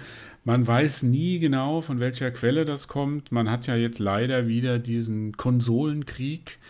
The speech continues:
Xbox gegen Sony, nicht direkt von den, äh, natürlich nicht von den Publishern oder von den Herstellern,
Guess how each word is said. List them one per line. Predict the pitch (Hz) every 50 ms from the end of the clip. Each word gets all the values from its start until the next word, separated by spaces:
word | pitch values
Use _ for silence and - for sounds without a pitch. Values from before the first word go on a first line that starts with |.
| - - - - - _ -
Xbox | 127 123 123 - - - 135 131 127 131 - - - -
gegen | - 113 110 110 110 110 110 107
Sony, | - - - 117 117 123 131 143 143 143
nicht | 135 127 139 147 - - - -
direkt | 123 117 131 127 123 -
von | 135 120
den, | 107 107 107 104 104 101 101 98
äh, | 90 - 87 92 92 92 87 - -
natürlich | 113 110 107 - 123 117 117 117 107
nicht | 120 123 - - -
von | - 120 110
den | 104 104 101 98 98 95
Publishern | - - 127 123 - 139 131 - 131 123 117 107
oder | 98 95 95
von | - 101 92
den | 92 98
Herstellern, | 110 143 165 - - 151 143 143 147 151 160